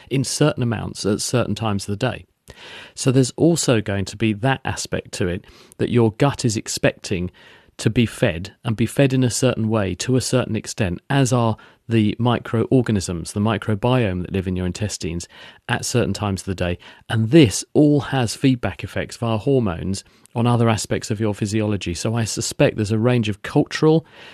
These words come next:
and social, as well as physiological and biochemical reasons why we tend to eat certain things to certain, certain quantities at certain times of the day in preference to others. But we can, of course, eat anything at any time.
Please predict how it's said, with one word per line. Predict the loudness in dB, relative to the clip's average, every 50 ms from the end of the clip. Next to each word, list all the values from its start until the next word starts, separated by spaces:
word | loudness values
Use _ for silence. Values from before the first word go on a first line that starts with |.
| -20 -20 -18 _
and | -2 0 0 0
social, | 0 0 0 4 4 4 4 4 2 2 2 0 0 -2 -2 -6 _ _ _ _ _ _ -4
as | -2 -2 0
well | 2 4 4 4 4 4
as | 2 2 0 -2
physiological | 0 0 2 2 2 2 2 0 -2 -2 -4 -2 -2
and | -2 -2
biochemical | 0 -2 -2 -2 -2 0 0 0 0 0 -2
reasons | -2 0 -2 -2 -2 -4 -4 -2
why | -2 0 0 2 2
we | 0 -2 -4
tend | -4 -2 0 0 0 0
to | 0 0 2 2
eat | 0 0 -4 -8 -16 -20 -20 -20 _ _ _ _
certain | -8 -6 0 2 4 4 4 2 -2 -4
things | -2 0 0 0 2 0 -2 -2 -4 -6 -10 _ _ _ _ _ _
to | -2 0 2 2 2 0 -4 -10 _ _ _ _ -20 _ _ -8
certain, | -6 -2 0 2 2 2 0 -2 -2
certain | 0 2 2 2 2 2
quantities | 0 0 2 2 2 0 -2 -6 -4 -4 -4 -4 -6 -8 _ _ _ _ _ _
at | -8 -6 -4
certain | -2 0 2 4 4 4 2 0
times | -2 -2 -2 -2 -2 -2
of | -4
the | -4 -2
day | 0 0 0 0
in | -2 -2
preference | -2 -4 -4 -4 -6 -8 -8 -6 -4
to | -2 0
others. | 0 0 -2 -4 -6 -8 -2
But | 0 2
we | 2 2 2
can, | 0 2 2 4 4
of | 2 2
course, | 0 -2 -2 0 0
eat | -2 -2 0
anything | 0 2 2 2 0 0 -2 0
at | 2 4
any | 4 4 4
time. | 2 0 -6 -8 -6 -6 -6